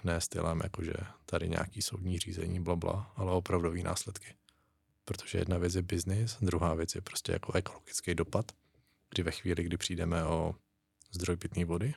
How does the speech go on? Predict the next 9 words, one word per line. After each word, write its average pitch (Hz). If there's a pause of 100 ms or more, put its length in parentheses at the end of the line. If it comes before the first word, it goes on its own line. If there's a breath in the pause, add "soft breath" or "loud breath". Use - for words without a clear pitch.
(460)
tak -
všichni -
končíme. 87 (2000)
A 85 (960)
v 104
rámci 98
toho 92
longevity, 92
tak 90